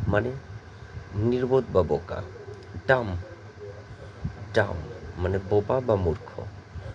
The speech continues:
বিচ মানে খারাপ মহিলা, বিচ।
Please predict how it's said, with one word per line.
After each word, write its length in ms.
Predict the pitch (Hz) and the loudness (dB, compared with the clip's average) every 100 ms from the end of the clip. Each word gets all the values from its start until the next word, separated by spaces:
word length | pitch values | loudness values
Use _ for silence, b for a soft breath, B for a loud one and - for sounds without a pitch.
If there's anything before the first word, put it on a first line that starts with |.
| - - | -2 2
বিচ 460 | - 139 - - - - 95 | 4 2 -2 -8 -8 -6 0
মানে 220 | 92 98 | 2 2
খারাপ 340 | - 107 107 98 | 4 6 6 4
মহিলা, 460 | 95 92 98 78 - - - - - - | 0 2 2 2 2 0 -2 -4 -6 -4
বিচ। 440 | 143 135 - - | -2 -2 -2 -10